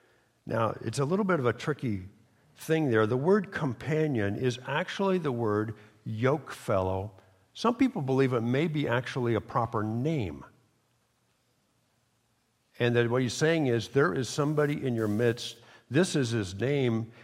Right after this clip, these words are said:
and he is truly a yoke fellow. He has an ability to help people who are in disagreements come together in the yoke again under Christ.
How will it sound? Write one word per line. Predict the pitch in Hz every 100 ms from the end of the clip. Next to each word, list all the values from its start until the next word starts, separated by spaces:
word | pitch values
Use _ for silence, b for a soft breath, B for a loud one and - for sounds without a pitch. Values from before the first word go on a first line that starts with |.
| B
and | 131
he | 147 180
is | 160 -
truly | - 180 190 196 185
a | 143
yoke | 131 123 160 151
fellow. | - 117 98 90 90
He | - 214 220
has | 180 139 120
an | 110
ability | 95 90 151 170 185 185 196 - B B
to | 120
help | 107 135 180 -
people | 170 180 180 180
who | 147 123
are | 110
in | 101 92
disagreements | 143 165 170 147 143 117 104 - B B -
come | 151 175
together | 165 135 139 131 147
in | 135 107
the | 107
yoke | 101 113 135 110 120
again | 113 107 123 104 98
under | 107 101
Christ. | 101 110 92 78 - -